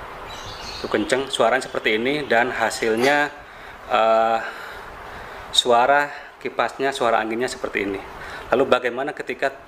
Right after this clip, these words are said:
tidak menggunakan windshield? Nah, ini tidak menggunakan windshield. Tentu hasilnya berbeda. Suaranya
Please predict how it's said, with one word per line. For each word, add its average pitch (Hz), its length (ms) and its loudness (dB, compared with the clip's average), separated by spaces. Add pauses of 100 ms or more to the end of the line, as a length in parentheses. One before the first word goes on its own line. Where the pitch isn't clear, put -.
tidak 127 320 2
menggunakan 123 840 0 (280)
windshield? 113 480 2 (3750)
Nah, - 160 6 (1400)
ini - 200 6
tidak 131 280 2
menggunakan - 360 2
windshield. - 400 2 (2250)
Tentu - 440 4 (440)
hasilnya - 360 2
berbeda. - 400 2 (2500)
Suaranya - 600 2